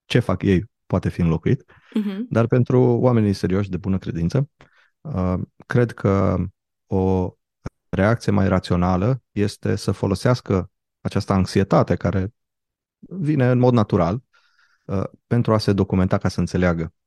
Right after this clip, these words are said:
Speaker 1: ce se întâmplă de fapt, care e mecanismul din spate, care e tehnologia. Pentru că, um, nu putem să mințim, să spunem că nu,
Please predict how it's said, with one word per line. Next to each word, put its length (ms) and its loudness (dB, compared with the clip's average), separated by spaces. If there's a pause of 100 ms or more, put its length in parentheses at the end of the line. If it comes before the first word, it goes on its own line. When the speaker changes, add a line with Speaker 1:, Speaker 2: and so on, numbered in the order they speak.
(220)
Speaker 1:
ce 140 -6
se 100 -4
întâmplă 360 0
de 80 0
fapt, 420 -4
care 180 -2
e 40 2
mecanismul 480 2
din 100 0
spate, 280 -2
care 180 -2
e 40 -2
tehnologia. 560 -2
Pentru 320 -2
că, 280 0 (600)
um, 540 -2 (1800)
nu 500 4
putem 280 2
să 180 0
mințim, 420 2
să 80 -4
spunem 300 0
că 160 -4
nu, 500 0